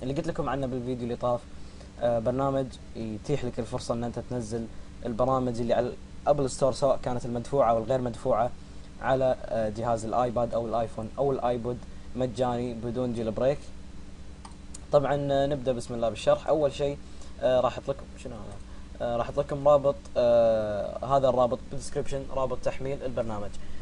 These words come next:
آه، طبعا، آه، سهل ما يبي له شيء، رابط ميديا فاير، تضغط داونلود،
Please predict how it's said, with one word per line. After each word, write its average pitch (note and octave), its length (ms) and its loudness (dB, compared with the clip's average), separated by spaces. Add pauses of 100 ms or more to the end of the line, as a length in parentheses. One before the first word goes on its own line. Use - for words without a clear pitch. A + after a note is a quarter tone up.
(220)
آه، C#3 200 4
طبعا، C#3 480 4
آه، A#2 360 -4
سهل D3 300 0
ما C3 120 -2
يبي A#2 120 -2
له A2+ 60 -2
شيء، D3 300 0
رابط B2 300 0
ميديا A#2 220 -2
فاير، B2+ 240 -2
تضغط A2+ 280 -4
داونلود، A2 440 0